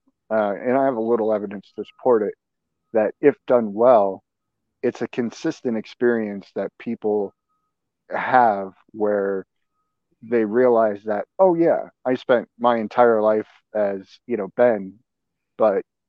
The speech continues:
you know, now I, I know I'm not just Ben, and I'm not all of those things that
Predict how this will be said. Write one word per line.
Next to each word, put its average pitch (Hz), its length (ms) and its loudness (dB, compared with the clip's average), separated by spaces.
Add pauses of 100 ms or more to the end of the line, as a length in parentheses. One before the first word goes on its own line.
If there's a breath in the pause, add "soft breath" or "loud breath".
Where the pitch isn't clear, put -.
(120)
you 127 140 -2
know, 95 300 -6
now 143 380 4
I, 123 280 2
I 147 120 -2
know 156 140 6
I'm 123 300 4
not 123 320 2
just 110 300 -2 (100)
Ben, 107 320 0
and 113 80 -6
I'm 117 100 -2
not 123 220 2
all 117 240 6
of 104 100 -8
those 110 280 -2
things 110 460 -2 (120)
that 104 200 0